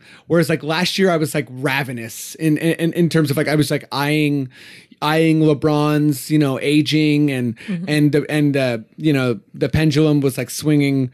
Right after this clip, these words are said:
Speaker 1: even further to the side of, like, "Wow, Cleveland really doesn't care about defense this year, and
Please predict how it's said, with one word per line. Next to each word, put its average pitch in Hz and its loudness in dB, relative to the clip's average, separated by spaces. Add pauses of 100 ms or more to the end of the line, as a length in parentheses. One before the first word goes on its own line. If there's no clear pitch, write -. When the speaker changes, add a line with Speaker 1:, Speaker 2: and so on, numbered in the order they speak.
(240)
Speaker 1:
even 180 4
further 175 2
to 160 -4
the 156 -2
side 151 -2
of, 143 -2
like, 131 -6
"Wow, 156 -2
Cleveland 156 -2
really 247 2
doesn't 175 2
care 156 2
about 139 2
defense 131 -2
this 131 -8
year, 131 2
and 123 -4